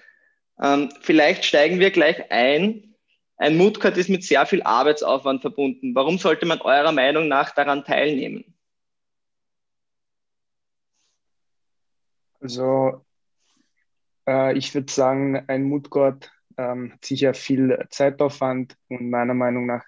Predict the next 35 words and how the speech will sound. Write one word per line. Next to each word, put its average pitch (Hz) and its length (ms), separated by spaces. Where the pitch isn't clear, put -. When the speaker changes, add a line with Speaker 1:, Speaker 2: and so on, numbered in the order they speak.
Speaker 2:
ist - 200
es 117 120
sehr 117 180
wichtig, 123 320
Moot 127 300
Courts - 240
zu - 100
machen, 113 320
vor 117 160
allem 113 160
für - 140
die 113 280
Praxiserfahrung 117 920
und 117 360
für 123 140
die, 113 560
für - 200
die 120 220
Kombination 117 500
von 117 200
Theorie 117 500
und, 113 320
äh, 113 280
und - 180
Praxis. - 600
Man, 120 380
äh, 120 280
gewinnt 120 520
sehr - 320
viel - 180
von 113 200
Moot 117 240
Courts 113 260
und 113 100
das - 320